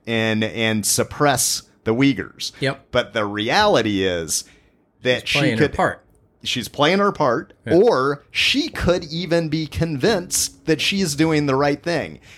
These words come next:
Speaker 1: that she is bought into, that it's all for community,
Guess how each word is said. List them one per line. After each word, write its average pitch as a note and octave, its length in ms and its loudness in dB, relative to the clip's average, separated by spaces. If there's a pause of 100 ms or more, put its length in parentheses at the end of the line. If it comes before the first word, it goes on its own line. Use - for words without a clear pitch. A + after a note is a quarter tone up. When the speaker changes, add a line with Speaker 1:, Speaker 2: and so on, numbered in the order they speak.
Speaker 1:
that C#3+ 180 2
she G3 280 0
is E3 160 0
bought D3 320 2
into, E3+ 640 2 (260)
that C3+ 340 2
it's C3 200 -6
all D3+ 320 4
for C#3+ 220 -2
community, C#3+ 840 0